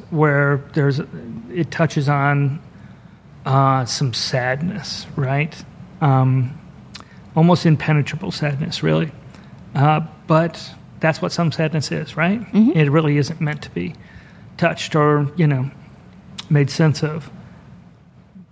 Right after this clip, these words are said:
Speaker 1: But it's offset by these, what I felt like were lighter moments that come out of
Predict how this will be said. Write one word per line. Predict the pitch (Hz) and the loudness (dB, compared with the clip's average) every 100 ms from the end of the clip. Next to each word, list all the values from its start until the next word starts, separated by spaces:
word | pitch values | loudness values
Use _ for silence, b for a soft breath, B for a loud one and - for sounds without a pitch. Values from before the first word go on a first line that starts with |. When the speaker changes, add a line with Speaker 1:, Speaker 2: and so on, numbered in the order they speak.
| - - | -12 0
Speaker 1:
But | 147 151 | 2 2
it's | - | 4
offset | 165 151 - 160 139 - - - - - - - | 2 2 2 0 0 -6 -18 -20 -20 -20 -20 -8
by | 135 131 127 | -4 -4 -2
these, | 135 131 120 - B B B B B - - | -2 -4 -6 -10 B B B B B -20 -4
what | 160 180 | -2 2
I | 202 | 0
felt | - 170 | 2 0
like | 165 151 160 | 0 0 -2
were | 139 | -2
lighter | 139 151 160 | 0 2 2
moments | 156 143 139 135 | 2 2 0 -4
that | 151 - | -8 -6
come | - 165 | -2 2
out | 160 156 | 4 2
of | 147 127 - | 0 -2 -8